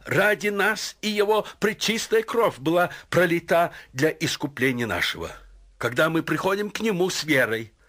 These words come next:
принимая Его драгоценную кровь как жертву за наш грех, тогда мы едим Его тело и пьем Его кровь. То самое драгоценное тело и святая кровь будут нашей пищей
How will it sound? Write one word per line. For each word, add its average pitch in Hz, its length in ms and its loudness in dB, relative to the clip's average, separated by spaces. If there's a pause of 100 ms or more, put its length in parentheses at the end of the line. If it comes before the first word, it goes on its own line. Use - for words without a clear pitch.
(260)
принимая 196 560 2
Его 190 320 0
драгоценную 220 680 -2
кровь 147 400 0
как 170 240 0
жертву 226 400 0
за 214 140 0
наш 233 260 0
грех, 120 440 -2 (460)
тогда 127 540 0 (400)
мы 127 140 2
едим 123 580 -2
Его 147 280 0
тело 107 480 -2 (460)
и 127 120 0
пьем 95 460 0 (240)
Его 104 280 -4
кровь. - 480 -4 (1500)
То 269 160 2
самое 220 340 2
драгоценное 170 640 -2
тело 80 420 -4 (380)
и 135 80 -2
святая 147 460 -2
кровь - 480 -4 (640)
будут 143 320 0
нашей 226 320 0
пищей 131 580 -4